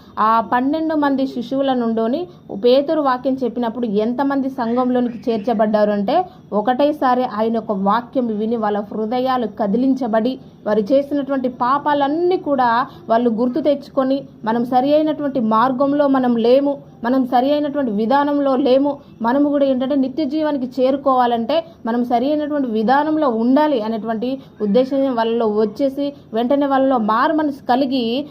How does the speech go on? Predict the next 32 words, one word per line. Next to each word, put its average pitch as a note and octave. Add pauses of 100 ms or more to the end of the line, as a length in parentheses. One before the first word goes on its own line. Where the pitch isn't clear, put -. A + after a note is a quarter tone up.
(160)
ఒకటేసారి C4+
ఎంతమంది C4
రక్షణలోనికి C4
వచ్చారో, A#3 (360)
మూడు A3
వేల A3+
మంది A#3 (280)
రక్షణలోనికి G#3+
వచ్చారు. G3+
ఈ D4+
విధంగా, B3+ (220)
ఈ A#3+
విధంగా C4+
పన్నెండు C4+
మంది A3
యేసుక్రీస్తు C#4+
లోకానికి C#4+
వచ్చినప్పుడు C4 (260)
ఒకటిగా C4+
వచ్చాడో, A#3+ (200)
ఆ G3+
తర్వాత B3
పన్నెండు B3
మందిగా C4+
అయ్యారో, A3+ (200)
ఆ A3
తర్వాత A#3+
మూడు B3+
వేల D4+
మంది C4+
సంఘంలో A#3
చేర్చబడ్డారో, G#3+